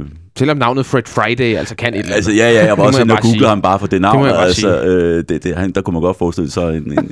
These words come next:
Speaker 2: en, en playboy stå i byen, øh, fredag aften. Øh.
Speaker 1: <laughs>
Speaker 2: Men nej, nej, jeg synes ikke rigtig, jeg kan, jeg kan bringe noget her.
Speaker 1: Vi får, øh, vi får jo lige,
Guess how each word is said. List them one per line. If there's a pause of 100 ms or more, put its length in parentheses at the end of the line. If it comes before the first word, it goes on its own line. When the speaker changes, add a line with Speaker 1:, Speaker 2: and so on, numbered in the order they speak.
(120)
Speaker 2:
en, (120)
en
playboy
stå
i
byen,
øh,
fredag
aften.
Øh. (480)
Speaker 1:
<laughs>
Speaker 2:
Men
nej,
nej,
jeg
synes
ikke
rigtig,
jeg
kan,
jeg
kan
bringe
noget
her. (520)
Speaker 1:
Vi
får, (100)
øh,
vi
får
jo
lige,